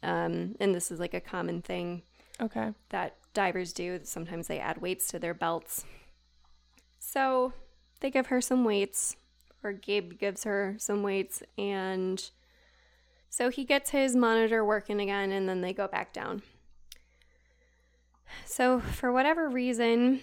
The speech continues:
Speaker 1: some, like, you know, they're down there, and then Gabe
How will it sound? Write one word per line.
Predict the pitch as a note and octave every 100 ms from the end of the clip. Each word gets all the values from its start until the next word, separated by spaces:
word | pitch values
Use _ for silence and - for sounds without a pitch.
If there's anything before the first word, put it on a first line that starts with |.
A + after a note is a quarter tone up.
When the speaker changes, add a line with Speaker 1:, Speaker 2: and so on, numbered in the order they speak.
| - - - _ _ _ _
Speaker 1:
some, | - A#3 A#3 -
like, | A3+ A3+ G#3
you | A3+ A3+
know, | G#3+ G#3 G#3 - _ _ _ _ _ _ _ _ _ _ _ _ _ _ _ _ - -
they're | A3+
down | G#3+ G#3+ G#3+
there, | G#3+ G#3 G#3 -
and | G3+ G3+
then | G#3+ G#3 G3+ F#3+ -
Gabe | A3+ C4 C4+ G#3+